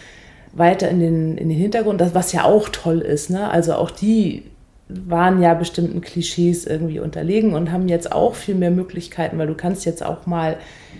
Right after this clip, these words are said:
als Mann eine Dryade spielen oder so. Wenn du sagst, „Ich kann das irgendwie schön darstellen und es passt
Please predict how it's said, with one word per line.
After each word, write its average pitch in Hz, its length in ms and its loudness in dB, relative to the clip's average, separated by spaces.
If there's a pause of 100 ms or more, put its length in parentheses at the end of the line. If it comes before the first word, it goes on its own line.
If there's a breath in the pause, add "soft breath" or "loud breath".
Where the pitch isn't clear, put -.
(440 loud breath)
als 165 280 0
Mann 170 480 4 (180)
eine 165 120 -4
Dryade 151 680 2
spielen 143 500 -2
oder 147 260 -6
so. 147 260 -8
Wenn 175 120 -8
du 165 80 -4
sagst, - 280 -6
„Ich - 120 -10
kann 180 200 -2
das 160 160 -4
irgendwie 165 420 -4 (580)
schön 165 320 -2
darstellen 175 640 2
und 160 220 -4
es - 80 -14
passt - 460 -6